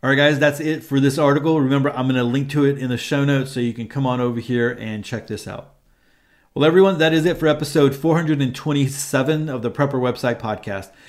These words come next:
Hey, don't forget to subscribe to the show. Head on over to the Prepper Website Podcast. That way you never miss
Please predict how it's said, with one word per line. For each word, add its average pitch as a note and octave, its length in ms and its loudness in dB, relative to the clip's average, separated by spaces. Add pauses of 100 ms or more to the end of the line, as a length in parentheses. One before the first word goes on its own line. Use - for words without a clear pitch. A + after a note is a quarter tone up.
Hey, F3 100 2
don't F#3+ 180 2
forget A3 280 0
to G3+ 80 0
subscribe D#3 580 0
to G3+ 100 2
the D#3+ 80 2
show. A2 420 -2 (260)
Head F3 180 0
on G3+ 160 2
over D#3+ 220 2
to D#3+ 120 0
the B2 120 -2
Prepper D3+ 220 0
Website C#3 460 0
Podcast. A2+ 540 -6 (240)
That D#3 380 0
way F3+ 100 -2
you E3+ 220 -4
never D#3 420 0
miss C#3 340 -2